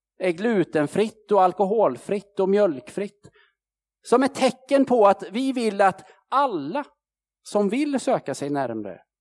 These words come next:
ska kunna få ta del av gåvorna oavsett om man har allergier.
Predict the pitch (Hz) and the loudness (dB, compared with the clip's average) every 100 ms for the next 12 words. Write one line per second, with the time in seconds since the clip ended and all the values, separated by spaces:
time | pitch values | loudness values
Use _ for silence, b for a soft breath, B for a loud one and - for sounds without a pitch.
0 | _ - 156 170 147 139 160 156 147 185 | _ -6 -4 0 0 0 -4 -4 -4 -6
1 | 214 139 131 127 175 185 120 113 123 180 | -6 -4 -4 -4 -4 -2 -2 0 -2 -4
2 | - 226 208 131 127 - 220 - _ - | -8 -6 -2 0 0 -2 -6 -8 _ -20
3 | - 160 143 143 147 117 107 110 120 127 | -8 -2 0 0 0 -2 -2 -6 -8 -10
4 | 147 117 139 | -16 -18 -18